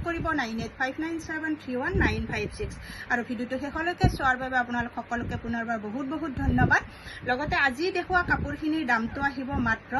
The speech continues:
আ, নশ আশী টকা, বা আপোনালোকে দোকানত আহি ল'লে অকণমান, আ, কম হ'ব। শ্বিপিংটো যিহেতুকে আমাৰ, আ, কমি যাব, আপোনালোকে শ্বিপিং ভৰি আহিব বা গা-, গাড়ী ভাড়া ভৰি আহিব, সেয়েহে আপোনালোকে দোকানত আহি ল'ব বিচাৰিলে অকণমান দামটো কম হ'ব।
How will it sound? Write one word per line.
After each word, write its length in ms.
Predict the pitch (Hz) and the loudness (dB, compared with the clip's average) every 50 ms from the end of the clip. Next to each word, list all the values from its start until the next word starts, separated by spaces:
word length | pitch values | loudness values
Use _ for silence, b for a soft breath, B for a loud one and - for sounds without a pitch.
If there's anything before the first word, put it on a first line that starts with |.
| 403 - B B B B B B B B | 2 0 B B B B B B B B
আ, 220 | - 226 214 214 214 226 | 2 2 2 2 4 4
নশ 260 | 247 254 247 247 - | 4 4 4 2 2
আশী 400 | - 403 - 226 - - - 277 | 0 2 2 2 0 0 -4 -4
টকা, 260 | 254 285 269 - 403 - - - | -2 -2 0 2 2 0 2 0
বা 160 | 427 339 - - B B B B B - | 0 0 0 0 B B B B B -4
আপোনালোকে 480 | 233 226 262 262 262 254 254 - 277 | -4 -2 0 0 0 0 0 -2 -4
দোকানত 440 | 254 233 233 - 254 277 302 320 311 | -2 -2 0 2 2 2 2 2 2
আহি 180 | 311 294 320 311 | 0 -2 -2 -2
ল'লে 240 | 302 285 285 294 294 | 0 0 0 2 0
অকণমান, 640 | 254 247 - 320 359 403 403 403 403 403 381 320 | 0 0 2 2 2 4 4 4 4 4 2 0
আ, 340 | 262 226 214 214 202 202 - - - - - | 0 0 0 -2 -2 -2 -4 -8 -12 -12 0
কম 300 | - 262 269 269 269 262 233 | 0 2 4 4 2 2 2
হ'ব। 240 | 262 226 208 294 - - - - | 0 0 0 0 0 -2 -2 -8
শ্বিপিংটো 440 | 277 - - 254 247 226 - 262 | -8 -6 -2 -2 -2 0 -2 -4
যিহেতুকে 480 | 233 240 247 233 220 - - 226 - 247 | -4 -2 -4 -4 -4 -6 -6 -6 -2 -2
আমাৰ, 400 | 240 226 226 226 226 220 214 - - B B B B B - | 0 2 6 8 8 8 8 6 4 B B B B B -4
আ, 140 | 214 214 214 - | -4 -4 -2 0
কমি 260 | 262 262 294 339 370 | 2 4 4 4 4
যাব, 240 | - 311 285 247 302 | 4 2 2 4 4
আপোনালোকে 580 | 294 262 - 240 247 247 240 240 240 - 262 | 2 2 2 0 0 0 0 0 -2 -6 -8
শ্বিপিং 340 | 254 - 262 - 320 320 311 | -8 -6 -6 -4 0 0 2
ভৰি 200 | 285 285 285 294 | 2 2 0 0
আহিব 240 | 277 - - - - - - | -2 -2 -2 -2 -4 -4 -2
বা 100 | 220 233 | -2 -4
গা-, 200 | 233 233 233 226 | -2 0 0 0
গাড়ী 220 | 208 226 220 220 240 | 4 4 2 2 2
ভাড়া 240 | 214 240 208 220 208 | 0 0 0 0 0
ভৰি 260 | 208 208 208 220 220 | 0 -2 -2 -2 -2
আহিব, 260 | 220 196 208 196 214 294 359 - | -2 -2 -4 -4 -4 -4 -4 -4
সেয়েহে 320 | - - 220 247 - 269 | -4 -4 -6 -6 -4 -2
আপোনালোকে 500 | 269 247 - - 233 226 226 226 226 240 | -2 -2 -2 -2 -4 -4 -4 -4 -4 -4
দোকানত 420 | 220 220 214 - 269 277 302 311 330 | -4 -4 -2 0 0 2 2 0 -2
আহি 180 | 320 302 330 | -2 -2 -2
ল'ব 240 | 320 254 226 214 226 | -2 -2 -2 -2 -2
বিচাৰিলে 420 | 220 226 220 - 220 214 220 226 | -4 -4 -6 -6 -6 -4 -2 -2
অকণমান 340 | 214 202 - 214 220 226 226 | -4 -4 -4 -6 -6 -4 -4
দামটো 320 | 214 208 190 190 - - 202 - | -4 -4 -4 -6 -8 -8 -8 -6
কম 140 | - 214 214 214 | -6 -6 -6 -6
হ'ব। 160 | 226 226 269 | -6 -2 -2